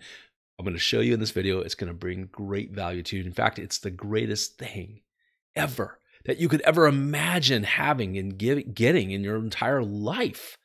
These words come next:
It's through Jesus Christ, and you, my friend, can be saved, all right?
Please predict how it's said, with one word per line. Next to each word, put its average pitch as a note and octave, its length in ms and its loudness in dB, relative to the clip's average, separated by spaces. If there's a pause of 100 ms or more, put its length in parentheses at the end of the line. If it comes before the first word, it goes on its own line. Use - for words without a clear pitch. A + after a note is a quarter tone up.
(760)
It's - 180 -2
through G2 200 -4
Jesus G2 300 -2
Christ, F#2 480 -4 (120)
and E2+ 200 -10
you, G2+ 340 2
my F2+ 140 -2
friend, E2+ 340 -8
can E2 140 -10
be F2 100 -10
saved, - 560 -8
all F#2 100 -8
right? F#2 300 -4